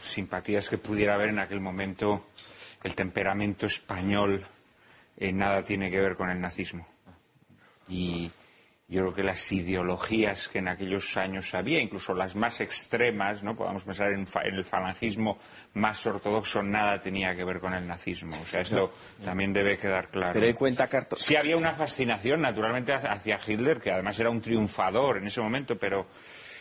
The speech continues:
Speaker 1: yo me atrevería a decir que el nazismo en ningún momento prendió verdaderamente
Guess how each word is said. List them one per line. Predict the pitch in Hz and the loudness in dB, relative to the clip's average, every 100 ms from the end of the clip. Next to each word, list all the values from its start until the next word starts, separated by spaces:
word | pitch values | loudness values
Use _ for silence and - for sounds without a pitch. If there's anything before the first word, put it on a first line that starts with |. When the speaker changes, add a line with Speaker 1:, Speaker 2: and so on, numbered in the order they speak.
| - - | -18 -4
Speaker 1:
yo | 104 | 0
me | |
atrevería | 123 117 123 113 120 117 | 0 2 2 2 4 4
a | |
decir | 107 120 120 127 - _ - - - | 2 0 -4 -4 -12 _ -20 -16 -4
que | 104 | 0
el | 101 98 | 0 0
nazismo | 95 92 - 117 113 117 117 117 | 0 -2 -4 -2 -2 0 0 2
en | 110 107 | 2 0
ningún | 107 104 151 | 0 2 2
momento | 160 123 123 120 - 131 127 - - - - - - _ | 2 2 0 -2 0 0 0 -6 -18 -16 -14 -16 -18 _
prendió | - 110 101 104 120 123 | 0 2 2 4 4 6
verdaderamente | 120 107 104 110 104 107 107 101 110 107 | 4 2 0 2 0 -2 -6 -4 -4 -4